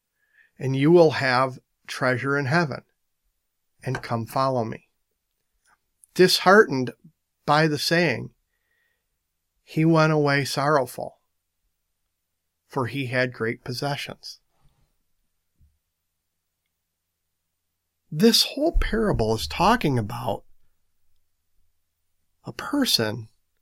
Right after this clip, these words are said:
that has money and things as an idol. Money and things were more important to him than following Jesus.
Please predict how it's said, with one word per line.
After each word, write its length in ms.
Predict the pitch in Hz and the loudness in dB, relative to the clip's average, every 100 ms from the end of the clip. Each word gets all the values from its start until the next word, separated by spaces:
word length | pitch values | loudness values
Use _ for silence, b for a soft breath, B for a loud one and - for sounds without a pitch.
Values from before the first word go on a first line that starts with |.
| _ _ _ _ _ _ _ _ _ | _ _ _ _ _ _ _ _ _
that 340 | 131 160 160 - _ _ _ _ _ _ _ _ _ - - - | 0 2 2 0 _ _ _ _ _ _ _ _ _ -12 -8 -2
has 540 | 196 175 156 131 - - _ _ _ | 0 4 2 2 -4 -8 _ _ _
money 640 | 135 147 165 202 226 240 b b b - | -2 6 8 8 6 4 b b b 0
and 260 | 165 160 | 2 2
things 1000 | - - - 202 147 131 131 139 - - _ _ _ _ _ _ _ _ _ - | 0 -4 4 6 6 4 -2 -4 -6 -8 _ _ _ _ _ _ _ _ _ -6
as 160 | 156 | -2
an 140 | 165 - | -2 0
idol. 420 | 165 180 131 - _ _ _ _ _ _ _ _ _ _ b _ | 2 2 -2 -8 _ _ _ _ _ _ _ _ _ _ b _
Money 500 | 143 156 180 220 214 | 2 6 8 10 10
and 180 | 208 - | 8 4
things 800 | - 233 226 143 131 156 - - b b b b | 6 10 10 8 4 -2 -6 -10 b b b b
were 240 | 151 160 175 | -2 4 6
more 440 | 160 165 190 226 | 6 6 6 8
important 680 | 233 214 - - 277 370 - | 6 2 -8 -4 -4 -2 -6
to 80 | 151 | -8
him 500 | 123 123 107 117 147 - _ _ _ _ _ - | -6 -4 -4 -6 -8 -14 _ _ _ _ _ -4
than 280 | 139 160 160 | 2 4 4
following 640 | - 127 131 139 151 151 | 4 4 2 2 0 0
Jesus. 680 | - 190 202 120 - - | 0 0 0 -2 -10 -16